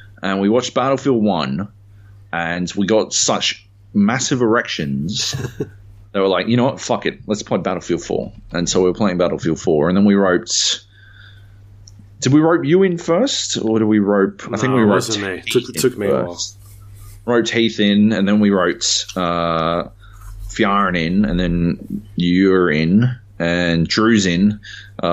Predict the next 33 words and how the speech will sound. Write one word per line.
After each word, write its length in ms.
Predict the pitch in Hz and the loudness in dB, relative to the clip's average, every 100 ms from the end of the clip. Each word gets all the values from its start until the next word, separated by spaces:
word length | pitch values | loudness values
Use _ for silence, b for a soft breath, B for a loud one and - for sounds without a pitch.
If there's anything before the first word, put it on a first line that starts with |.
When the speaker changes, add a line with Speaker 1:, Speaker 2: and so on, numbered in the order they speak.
| 87 101 | 0 0
Speaker 1:
ah, 380 | 131 92 - - | 0 0 -2 -2
Drew 260 | 170 185 | 4 4
was 160 | 139 92 | 4 -2
the 60 | |
first 260 | - 95 - | -4 -4 -4
one 160 | 82 71 | -6 -4
we 60 | |
roped 240 | 71 65 - | -6 -6 -8
in, 100 | 67 | -8
actually. 440 | 57 - - 101 - | -8 -8 -8 -10 -10
Then, 160 | 90 87 | -6 0
then, 360 | 107 104 73 - - | 0 0 -4 -12 -6
then 140 | 82 | -4
Heath. 280 | - - - - B B B B | -4 -8 -12 -18 B B B B
But 140 | 104 | 0
yes, 360 | 127 107 - - | 2 0 -2 -2
um, 640 | 107 104 104 110 101 101 107 | 0 2 2 0 -2 -6 -10
so 220 | - 120 113 | -4 -2 2
then, 400 | 123 123 117 113 | 2 0 -4 -4
yeah, 160 | 160 156 | 0 0
we 120 | 101 | 0
got 100 | 123 | -2
a 40 | |
fucking 320 | 120 120 117 101 | -2 -6 -2 -2
full 220 | - 123 | -2 -4
crew. 360 | 127 117 135 73 | -2 -2 -2 0
We 100 | 104 | 0
got 100 | 131 | 0
a 60 | |
full 240 | 127 143 127 | 0 0 0
crew 200 | 135 127 | 0 0
for 120 | 104 | 0
Battlefield. 600 | 113 139 135 80 67 - | -2 -2 0 0 0 -4